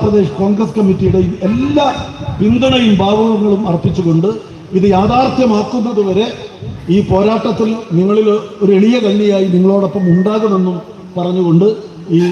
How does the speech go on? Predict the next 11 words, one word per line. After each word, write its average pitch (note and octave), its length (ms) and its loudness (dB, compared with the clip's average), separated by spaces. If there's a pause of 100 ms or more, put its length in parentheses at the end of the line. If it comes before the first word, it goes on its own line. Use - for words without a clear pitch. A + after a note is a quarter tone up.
(120)
പ്രിയപ്പെട്ട F3 400 0 (320)
എൻ്റെ F3 200 2
സ്നേഹിതൻ F#3 440 2 (1000)
സഹീർ F#3+ 340 4
എരഞ്ഞോണയുടെ F3 600 4
നേതൃത്വത്തിൽ F3+ 480 0
നടക്കുന്ന F#3 380 -2 (680)
ഏകദിന F3 360 4 (600)
നിരാഹാര F#3 360 2 (140)
സമരം G3 280 2 (140)
നിങ്ങളുടെയൊക്കെ F3 480 -2